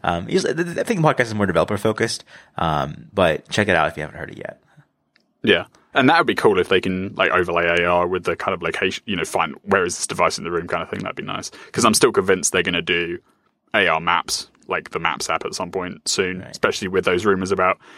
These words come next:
Speaker 2: the indoor positioning stuff coming to the iPhone eleven. So
Speaker 1: Hmm.
Speaker 2: it's all, it's all leading up to something big.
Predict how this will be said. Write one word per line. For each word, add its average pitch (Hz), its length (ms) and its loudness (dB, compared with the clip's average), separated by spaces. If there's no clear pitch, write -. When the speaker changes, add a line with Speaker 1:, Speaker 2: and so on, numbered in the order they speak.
Speaker 2:
the 98 160 4
indoor 95 220 4
positioning 107 560 -2
stuff 107 260 2
coming 95 220 -4
to - 60 -18
the 87 60 0
iPhone 87 220 -4
eleven. 92 460 -8
So - 160 -4
Speaker 1:
Hmm. 104 100 -10
Speaker 2:
it's - 140 2
all, 226 240 6
it's 156 160 -2
all 214 100 8
leading 156 260 2
up 139 100 0
to - 60 -14
something 117 240 -4
big. 95 260 -2